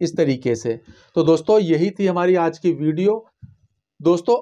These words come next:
अब यहाँ पर मैं आपको बताऊँ, जो बॉर्डर है हमारा ये, ये बॉर्डर हम लगा देंगे अपने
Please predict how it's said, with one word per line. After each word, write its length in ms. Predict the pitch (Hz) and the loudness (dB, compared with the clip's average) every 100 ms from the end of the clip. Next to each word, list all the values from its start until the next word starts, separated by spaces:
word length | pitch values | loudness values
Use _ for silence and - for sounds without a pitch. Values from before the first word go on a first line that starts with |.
| - | -2
अब 160 | 196 208 | -2 0
यहाँ 220 | 220 185 | 0 -2
पर 160 | 185 208 | -2 -2
मैं 140 | 202 | -2
आपको 300 | 190 185 214 | -2 -2 -2
बताऊँ, 320 | 185 185 196 | -2 0 -2
जो 100 | 214 202 | -2 -2
बॉर्डर 460 | 151 156 180 202 | 0 2 2 0
है 120 | 170 | 0
हमारा 300 | 160 156 165 180 | -2 -2 -2 0
ये, 240 | 190 247 233 | 0 -2 -2
ये 120 | 185 | -4
बॉर्डर 360 | 151 156 170 185 | 0 2 2 0
हम 120 | 190 | -2
लगा 220 | 170 151 | 0 0
देंगे 240 | 147 160 208 | 0 0 -2
अपने 220 | 190 | -2